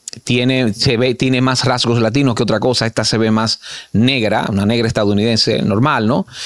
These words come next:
Y la gran actuación, que yo creo que es la película, la, la miniserie ahí es que creo que tiene su pilar más fuerte.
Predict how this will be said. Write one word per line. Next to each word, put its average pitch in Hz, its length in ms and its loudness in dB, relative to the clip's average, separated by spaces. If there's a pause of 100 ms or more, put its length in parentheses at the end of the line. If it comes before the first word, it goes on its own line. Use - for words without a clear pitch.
(800)
Y 240 500 4
la 151 200 0
gran 160 360 2
actuación, 104 580 0
que 117 100 0
yo 143 80 2
creo 160 220 2
que 147 80 -2
es 143 160 0
la 135 180 0
película, 123 640 2
la, 117 180 0
la 113 140 0
miniserie 127 560 2
ahí 135 300 2
es 127 80 -2
que 117 160 -2
creo 127 200 0
que 117 120 0
tiene 120 240 0
su 110 280 2 (300)
pilar 120 340 2
más 120 180 -2
fuerte. 92 440 -2